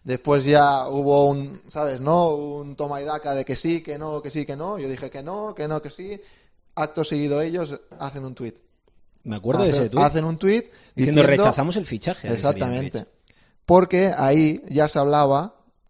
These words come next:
Speaker 1: que el Schalke estaba muy mal económicamente y que no podía ni siquiera pagar a muchos jugadores. Y es así. A raíz de ahí hago una reunión con el director deportivo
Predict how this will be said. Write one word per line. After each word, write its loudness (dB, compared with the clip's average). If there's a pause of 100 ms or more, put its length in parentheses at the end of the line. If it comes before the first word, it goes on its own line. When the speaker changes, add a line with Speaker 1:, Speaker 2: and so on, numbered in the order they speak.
(400)
Speaker 1:
que 2
el -2
Schalke 0
estaba -4
muy -6
mal -6 (180)
económicamente -4
y -4
que -6
no -4
podía -2
ni -8
siquiera -6
pagar -2 (380)
a -6
muchos -6
jugadores. -8
Y -12
es -6
así. -4 (680)
A -6
raíz -2
de 2
ahí 4
hago 0
una 0
reunión -4
con -8
el -6
director -4
deportivo -2